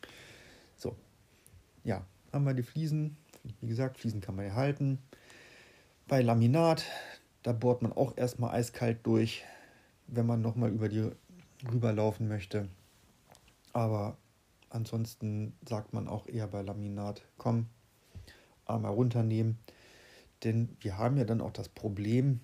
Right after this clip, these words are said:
mit dem nassen Estrich. Der ist ja, bleibt ja nicht trocken bei sowas. Kriegt ja auch was ab. So.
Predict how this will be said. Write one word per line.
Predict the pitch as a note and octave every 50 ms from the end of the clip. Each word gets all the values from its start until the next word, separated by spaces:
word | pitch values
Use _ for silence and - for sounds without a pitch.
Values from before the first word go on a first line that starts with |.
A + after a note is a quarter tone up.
| -
mit | A2 A2 A2 A2+ - - _ -
dem | A2+ G#2 G#2+ G#2+ G#2 G#2+ G#2+ G#2 F#2+ - _ _ _ _ _ _ _ _ _ _ -
nassen | G#2 G2 F#2+ G2 - - A2 -
Estrich. | - - A2+ A2 A2+ - - - - - - - - - - - - _ _ _ - -
Der | F#2+ F#2
ist | F2+ -
ja, | - F#2+ F#2 F#2 - _ _ _ _ _ _
bleibt | - - - -
ja | -
nicht | F#2+ G2+ F#2 -
trocken | - - A2 G#2+ - - F2 - - - _ _ _ _ _ _ _ -
bei | - -
sowas. | - - - - - - - - - - _ _ _ _ -
Kriegt | - - G#2+ -
ja | - -
auch | - A2+ G2+ -
was | G#2 - -
ab. | - - - - - _ - - - - - - - - - - - - _ _ _ _ _ _ _ _ _ _ _ _ - _ _ _ _ - _ _ _ _ - - _ _ -
So. | - A2+ -